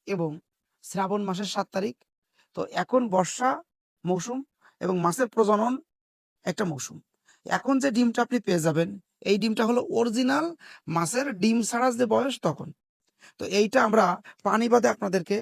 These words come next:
ওজন করে বুঝ করে দিই, বিধায় আমাদের মাছের দাম পড়ে যায় তিন হাজার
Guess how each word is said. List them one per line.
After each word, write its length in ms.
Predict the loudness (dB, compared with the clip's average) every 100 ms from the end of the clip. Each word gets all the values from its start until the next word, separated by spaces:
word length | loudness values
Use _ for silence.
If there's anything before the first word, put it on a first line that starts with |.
| -2
ওজন 280 | -4 -2 -4
করে 200 | -2 -2 -2
বুঝ 180 | -4 -2
করে 160 | 0 2 0
দিই, 120 | -4 -10 _ _
বিধায় 380 | -6 0 0 0 _ _ -20 -8
আমাদের 340 | -4 0 0
মাছের 280 | 0 -2 0
দাম 140 | 0 2 2
পড়ে 140 | 2 4
যায় 160 | 2 0 _ _ _ _ _ 2
তিন 100 | 4
হাজার 220 | 4 2